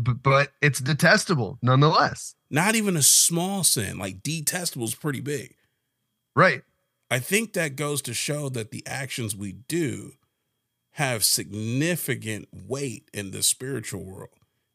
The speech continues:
Speaker 2: even if they seem relatively benign or, or minor here in the natural realm.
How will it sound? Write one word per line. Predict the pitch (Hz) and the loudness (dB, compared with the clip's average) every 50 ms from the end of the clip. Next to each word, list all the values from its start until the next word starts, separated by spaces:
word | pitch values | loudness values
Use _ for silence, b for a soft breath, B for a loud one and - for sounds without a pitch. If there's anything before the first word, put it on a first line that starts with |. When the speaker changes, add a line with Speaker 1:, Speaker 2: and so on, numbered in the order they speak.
| _ _ | _ _
Speaker 2:
even | 123 139 151 160 151 | 2 4 4 4 4
if | 143 131 | 2 0
they | 131 127 | 0 0
seem | 127 - - 131 131 120 113 104 107 | 0 0 0 -2 -2 -4 -4 -6 -4
relatively | 107 117 123 123 120 107 - 127 110 107 110 101 98 - - - - _ _ _ | -4 -2 -2 -2 -4 -4 -6 -6 -6 -6 -6 -8 -8 -10 -14 -20 -20 _ _ _
benign | - 135 117 110 110 113 120 123 123 123 117 | -4 -4 -4 -4 -4 -6 -6 -6 -6 -6 -8
or, | 107 - - 92 92 | -8 -10 -12 -12 -14
or | - - 110 | -8 -6 -4
minor | 107 101 98 98 104 113 117 120 120 110 104 107 - _ _ _ _ _ _ _ _ _ _ _ | -4 -2 -4 -4 -4 -4 -6 -6 -6 -8 -8 -10 -14 _ _ _ _ _ _ _ _ _ _ _
here | - 143 135 123 | -6 -2 -2 0
in | 107 101 | 0 -2
the | 101 98 | -2 -4
natural | 98 98 104 110 110 110 104 - - 113 92 | -4 -4 -2 -2 -2 -2 -4 -6 -8 -8 -8
realm. | 85 87 - - - - | -8 -10 -14 -14 -16 -20